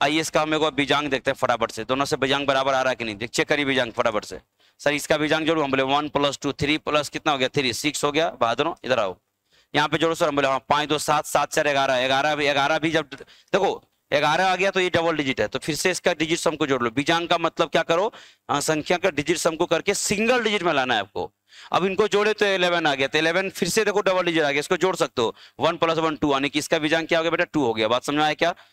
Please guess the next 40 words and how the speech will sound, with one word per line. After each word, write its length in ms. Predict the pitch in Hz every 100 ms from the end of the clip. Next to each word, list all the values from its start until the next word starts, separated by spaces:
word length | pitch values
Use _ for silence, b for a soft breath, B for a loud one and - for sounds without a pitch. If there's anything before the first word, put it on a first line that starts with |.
| b
चलिए 340 | - 147 127 101
सारे 220 | - 139
बच्चे 180 | 139 147
यहाँ 80 | 143
समझना, 280 | 135 120 101
तो 340 | - - -
इसका 200 | 139 160
बीजांक 320 | 147 151 160
जोड़ 140 | 156 165
लो, 80 | 151
हम 80 |
बोले 140 | 135 127
हाँ। 200 | 117 - B B
अच्छा 160 | 156 175
नाइन 320 | 165 160 196
जो 120 | 190
हो 80 | 190
जाता 220 | 185 185 190
तो 100 | 175
नाइन 260 | 165 180 185
का 140 | 180
मतलब 260 | 175 180 156
ज़ीरो, 300 | 156 139 107
समझा? 320 | 143 180 123 - _ _ _ _ _
नाइन 340 | 123 147 170 190
अगर 120 | 185
कभी 180 | 180 185
आ 80 | 180
जाए 120 | 190
तो 60 | 165
उसका 180 | -
मतलब 240 | 170 165 170
ज़ीरो 220 | 143 156
हो 80 | 135
जाएगा, 260 | 120 117 117
समझ 200 | 143 131
में 100 | 123
आया 220 | 107 104
है 60 |
ना? 120 | 131